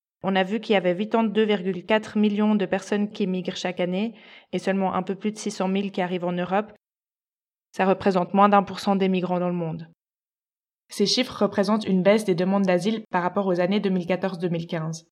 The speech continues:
Cette diminution des demandes s'explique en partie par la fermeture des frontières dans certains pays des Balkans, le renforcement des contrôles et la signature d'accords avec des États tiers, comme par exemple la Libye ou la Turquie, pour bloquer le transit des migrants.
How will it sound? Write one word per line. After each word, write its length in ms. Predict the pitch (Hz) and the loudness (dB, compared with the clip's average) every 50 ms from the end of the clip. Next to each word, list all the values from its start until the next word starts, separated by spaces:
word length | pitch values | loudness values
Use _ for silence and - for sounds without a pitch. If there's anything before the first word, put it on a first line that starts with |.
| _ _ _ _ _ _ _ _ | _ _ _ _ _ _ _ _
Cette 220 | - - 190 175 | -6 -4 -2 -2
diminution 540 | 160 190 214 226 233 214 214 214 214 226 226 | 0 0 2 4 4 4 2 2 2 0 0
des 140 | 220 196 180 | 2 2 2
demandes 400 | 165 185 175 180 190 214 214 208 - | 2 2 2 2 2 2 2 0 -2
s'explique 500 | 170 - 202 190 - - - 226 226 214 - | -6 -6 -6 -6 -4 -4 -4 -4 -4 -4 -6
en 80 | 170 165 | -4 -4
partie 280 | 185 190 - - 220 | -4 -4 -4 -6 -4
par 120 | 214 214 185 | -2 0 0
la 80 | 170 170 | 0 -2
fermeture 420 | - 214 208 208 196 196 - 214 | -2 0 0 0 0 0 -2 -2
des 100 | 175 180 | -2 -2
frontières 440 | 170 - 190 196 190 - 196 202 185 | -4 -4 -4 -4 -2 -2 -4 -2 -2
dans 100 | 175 170 | -4 -4
certains 320 | 165 - 196 196 - 196 | -4 -6 -6 -4 -4 -4
pays 200 | 185 - 202 220 | -2 0 0 0
des 100 | 202 202 | 0 0
Balkans, 480 | 156 170 170 170 170 180 170 196 214 - - _ _ _ _ _ | 0 0 0 0 -2 -4 -4 -6 -6 -10 -14 _ _ _ _ _
le 80 | - | -2
renforcement 600 | 175 165 208 220 214 226 214 220 - 214 214 208 | 0 2 2 2 2 -2 -2 0 2 2 2 2
des 120 | 190 190 185 | 2 0 0
contrôles 440 | 185 185 180 - 202 208 214 - - - | 0 -4 -2 0 2 2 2 0 -2 -4
et 80 | - 180 | -2 -2
la 100 | 170 170 | -2 -2
signature 500 | 170 - 208 214 214 208 214 - 214 214 | -2 0 2 2 2 2 2 -2 -2 0
d'accords 440 | 196 180 180 - 190 196 208 202 - | 0 -2 0 0 0 0 0 0 -4
avec 240 | - 170 170 165 160 | -4 -4 -4 -2 -2
des 160 | 175 170 165 | -2 -2 -2
États 220 | 190 190 196 190 | -2 -2 -2 -4
tiers, 440 | 190 - - 175 180 214 214 - - - _ | -4 -2 -2 -2 -2 -2 -6 -8 -12 -20 _
comme 140 | - 180 170 | -8 -6 -6
par 100 | 160 170 | -4 -6
exemple 300 | 175 165 175 175 170 - | -6 -6 -6 -8 -6 -4
la 120 | 170 165 | -4 -2
Libye 400 | 170 185 208 185 208 196 196 185 - | 0 0 0 0 -2 -4 -4 -4 -6
ou 60 | 175 | -6
la 140 | 170 165 165 | -6 -6 -6
Turquie, 540 | 165 - 214 208 - - 190 196 214 214 - - - - _ | -6 -8 -10 -10 -10 -10 -8 -8 -8 -8 -12 -18 -20 -10 _
pour 140 | - 170 156 | -6 -4 -2
bloquer 320 | 151 202 208 208 220 233 | 0 0 2 2 2 2
le 100 | 214 196 | 0 0
transit 340 | - - 196 190 196 214 175 | 0 -2 -2 0 0 -2 0
des 120 | 165 185 | 0 -2
migrants. 440 | 175 180 175 170 165 165 156 160 165 | 0 0 -2 -2 -4 -6 -8 -8 -10